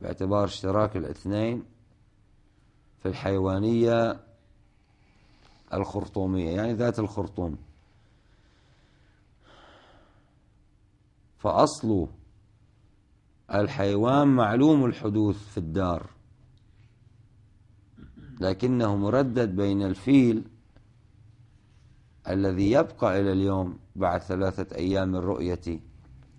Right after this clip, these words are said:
ويعيش إلى هذا وأكثر بكثير،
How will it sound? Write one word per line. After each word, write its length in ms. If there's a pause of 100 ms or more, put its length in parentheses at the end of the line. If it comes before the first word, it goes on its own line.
(500)
ويعيش 500
إلى 160
هذا 320
وأكثر 500
بكثير، 760